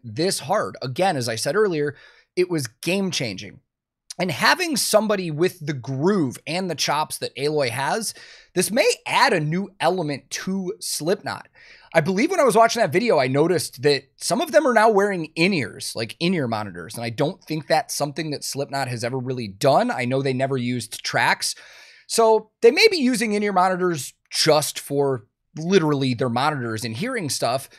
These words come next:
but there's a possibility that maybe Aloy is playing to a click now, so everything's tighter. You never know. I just think there are so many little things that he can add to this band. And again, monster drummer, and I'm excited to see what happens.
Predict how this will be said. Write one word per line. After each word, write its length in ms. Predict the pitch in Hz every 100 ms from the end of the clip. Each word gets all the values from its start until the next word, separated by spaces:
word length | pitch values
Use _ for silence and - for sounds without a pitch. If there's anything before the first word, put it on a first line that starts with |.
| _ _ -
but 100 | 175
there's 140 | 262
a 60 | 254
possibility 640 | 277 269 269 233 381 330
that 220 | 185 202
maybe 520 | 165 190 240 247 254 -
Aloy 300 | 139 180 233
is 120 | 240
playing 360 | - 196 240 233
to 160 | 226 262
a 60 |
click 380 | - 220 381 -
now, 280 | 160 104 104
so 160 | -
everything's 480 | 135 175 185 208 175
tighter. 340 | - 185 202 113
You 180 | 160
never 280 | 247 302 339
know. 240 | 208 269 143
I 100 | 120
just 220 | 160 -
think 120 | 220
there 140 | 247
are 60 | 208
so 340 | - - 185
many 240 | 202 202 185
little 300 | 151 180 165
things 340 | 170 190 160
that 220 | 143 143 - - - _
he 160 | 190
can 180 | - 175 -
add 300 | 135 165 156
to 100 | 151
this 180 | 135 -
band. 480 | 139 170 151 131
And 240 | 131 131 135
again, 460 | 143 131 180 107 104
monster 480 | 139 147 160 - 165
drummer, 380 | 127 170 160 165
and 100 | 143
I'm 80 | 156
excited 400 | - 143 147 147
to 60 |
see 160 | 127 151
what 100 | 123
happens. 540 | 165 143 95 110 -